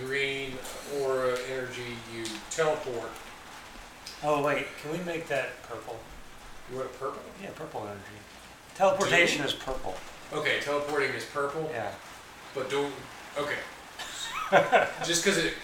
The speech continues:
Speaker 1: it goes well with the opposition of the color palette.
Speaker 2: I guess, yeah, yeah.
Speaker 1: Okay, so purple and green.
Speaker 2: I think so.
Speaker 1: I can, I can work with that.
Speaker 2: Yeah.
Speaker 1: Go Hulk on it. All right, so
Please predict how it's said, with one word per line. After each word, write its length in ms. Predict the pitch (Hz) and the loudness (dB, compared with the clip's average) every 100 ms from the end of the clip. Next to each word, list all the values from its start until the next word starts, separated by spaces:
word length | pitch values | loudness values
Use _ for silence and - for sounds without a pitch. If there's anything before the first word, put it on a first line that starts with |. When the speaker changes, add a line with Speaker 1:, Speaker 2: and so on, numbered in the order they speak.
| 156 | -2
Speaker 1:
it 140 | 151 | 2
goes 260 | 156 143 127 | 4 4 4
well 200 | 135 127 | 4 4
with 160 | 120 | 2
the 100 | 120 110 | -2 0
opposition 640 | 131 131 123 139 127 120 113 | 2 2 2 0 -2 -4 -6
of 100 | 113 113 | -8 -8
the 60 | 110 - | -10 -6
color 200 | 135 - | -4 -4
palette. 1040 | 113 104 - - - - - - - - | -8 -10 -12 -14 -16 -16 -16 -16 -18 -12
Speaker 2:
I 60 | 170 | -6
guess, 260 | 185 180 185 | -2 -2 0
yeah, 180 | 190 | 2
yeah. 220 | 135 170 - | 4 4 4
Speaker 1:
Okay, 180 | - - | 2 -2
so 140 | - 156 | -4 -2
purple 280 | 160 147 | -2 0
and 80 | 127 | -2
green. 140 | 113 113 | -4 -6
Speaker 2:
I 20 | - | -6
think 100 | - | -4
so. 100 | 185 | -2
Speaker 1:
I 60 | |
can, 260 | 202 180 160 | 0 2 2
I 80 | 170 | 0
can 80 | 165 | 0
work 160 | 170 - | 0 -4
with 100 | - | -6
that. 200 | 101 - | -6 -6
Speaker 2:
Yeah. 120 | - - - - - | -8 -10 -14 -18 -8
Speaker 1:
Go 100 | 131 - | -4 -4
Hulk 200 | 120 113 104 | -4 -6 -8
on 60 | 104 | -10
it. 60 | - - - - - - | -12 -16 -18 -18 -18 0
All 120 | 190 208 | 8 12
right, 300 | 208 - - | 12 10 6
so 540 | 180 170 160 151 156 | 10 12 12 8 2